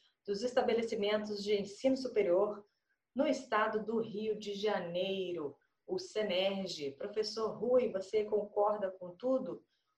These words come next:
o que os nossos colegas aí, representantes das entidades, disseram até o momento?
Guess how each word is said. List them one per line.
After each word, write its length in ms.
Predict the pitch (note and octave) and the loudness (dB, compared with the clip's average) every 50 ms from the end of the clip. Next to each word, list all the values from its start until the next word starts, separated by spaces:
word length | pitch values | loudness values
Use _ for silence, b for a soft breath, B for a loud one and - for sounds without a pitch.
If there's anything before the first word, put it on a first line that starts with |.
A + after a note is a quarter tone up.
| - - | -12 -12
o 80 | F#3 | -10
que 120 | - - A3 | -4 0 0
os 100 | G#3 - | 0 2
nossos 360 | G3+ F#3+ F#3+ G3 F#3+ F3 - | 0 -2 -2 -2 -6 -12 -6
colegas 580 | - F#3+ E3+ F3 G3+ G#3+ G#3+ G#3 F#3 F#3 F3+ | 0 2 2 4 4 4 4 4 2 2 2
aí, 220 | F#3 F#3 F#3+ G3+ F#3+ | 2 0 0 0 -2
representantes 720 | G3+ G3 - F#3+ F#3+ F#3 F3 F3 G3 G3 F#3+ F#3+ - - - | -4 -4 -4 -4 -4 -4 -4 -4 -2 -2 -4 -4 -4 -2 0
das 200 | F3+ F3 E3+ F#3+ | 2 2 2 0
entidades, 760 | F#3 - - - F3 E3+ F3 E3+ E3 D#3 D3+ D3 - - _ _ _ _ _ _ _ - | -8 -8 -4 -2 0 0 0 0 -2 -4 -10 -14 -16 -20 _ _ _ _ _ _ _ -12
disseram 420 | - F#3 - - A3 A3 G#3 G3+ | -12 -10 -6 -4 0 2 2 2
até 160 | - - G3 F#3+ | 2 0 -2 -2
o 60 | F#3+ | -2
momento? 580 | F#3 F#3 G#3+ A#3+ A3+ - - - - - C3+ | -2 -2 -2 -2 -2 -4 -4 -6 -10 -14 -16